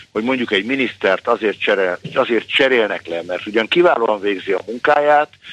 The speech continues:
de a megváltozott helyzethez egy más karakterű politikus kell az adott területre, és akkor azt mondják neki, hogy, hogy hát akkor elnézést, most őt lecserélik, és egy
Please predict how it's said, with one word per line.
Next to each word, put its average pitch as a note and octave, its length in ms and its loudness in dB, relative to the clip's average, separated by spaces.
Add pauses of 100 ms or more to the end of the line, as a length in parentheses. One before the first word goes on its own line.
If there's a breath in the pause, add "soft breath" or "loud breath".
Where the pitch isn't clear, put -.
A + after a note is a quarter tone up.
(260 loud breath)
de A#2+ 140 2
a A#2 60 2
megváltozott A#2+ 760 -2
helyzethez A#2+ 580 -2
egy A#2+ 120 0
más B2 320 0
karakterű F#2 760 -2 (480 loud breath)
politikus G#2 560 0
kell F#2 300 2
az F#2 120 -2
adott E2+ 300 -2 (120)
területre, E2+ 600 2
és F#3 120 -2
akkor F#3 240 0
azt C3 160 -2
mondják F#2+ 360 -4
neki, D#3+ 240 -4
hogy, A#2 240 4 (240)
hogy G#2+ 180 -2
hát F3+ 240 0
akkor G#2 240 -4
elnézést, G#2+ 680 0 (260)
most A2+ 240 -2
őt F#2+ 140 0
lecserélik, A#2 560 2
és - 160 0
egy G2+ 200 0